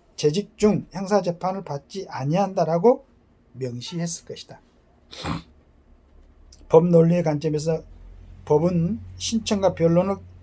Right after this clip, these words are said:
개념적으로 확실하게 구분한다. 형사소송법은 공소,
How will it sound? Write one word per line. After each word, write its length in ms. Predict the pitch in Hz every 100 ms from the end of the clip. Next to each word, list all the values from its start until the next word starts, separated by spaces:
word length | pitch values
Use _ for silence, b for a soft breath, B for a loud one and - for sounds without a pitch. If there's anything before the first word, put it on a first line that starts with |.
| -
개념적으로 600 | - 147 175 170 170 180
확실하게 760 | 175 - - 214 190 196 240 254 _ _
구분한다. 500 | - 160 147 131 117 - - _ _
형사소송법은 880 | - 175 165 165 160 160 156 156 190 - _ _ _ _
공소, 460 | - 156 160 175